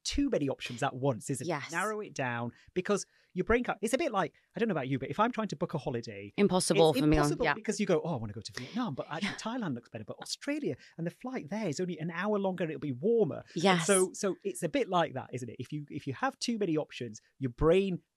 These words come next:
Speaker 1: it can't
Speaker 2: It can't
Speaker 1: cope.
Speaker 2: process it.
Speaker 1: And it will, it will just say, "Well, actually, we're not gonna make a decision." That, that, I think if you're struggling, and I had to give this advice to my younger sister, uh, you know,
Speaker 2: Mm-hmm.
Speaker 1: 'cause she had, y-, you know, she was very lucky. She had lots of options, uh, but she just wouldn't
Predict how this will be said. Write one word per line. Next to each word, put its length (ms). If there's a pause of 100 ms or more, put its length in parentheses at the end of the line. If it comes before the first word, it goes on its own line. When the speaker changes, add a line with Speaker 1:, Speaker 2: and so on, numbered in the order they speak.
(180)
Speaker 1:
it 140
can't 200
Speaker 2:
It 40
can't 200
Speaker 1:
cope. 80
Speaker 2:
process 440
it. 460
Speaker 1:
And 120
it 100
will, 260
it 120
will 140
just 240
say, 220
"Well, 200
actually, 500
we're 60
not 160
gonna 180
make 300 (180)
a 240
decision." 560 (500)
That, 200
that, 100 (180)
I 100
think 200
if 100
you're 100
struggling, 500
and 100
I 80
had 100
to 60
give 140
this 160
advice 300
to 80
my 160
younger 280
sister, 440 (140)
uh, 60
you 60
know, 80
Speaker 2:
Mm-hmm. 300
Speaker 1:
'cause 120
she 320
had, 360 (400)
y-, 180 (200)
you 120
know, 140
she 140
was 80
very 160
lucky. 200
She 100
had 80
lots 220
of 80
options, 440 (320)
uh, 320 (120)
but 120
she 120
just 200 (100)
wouldn't 360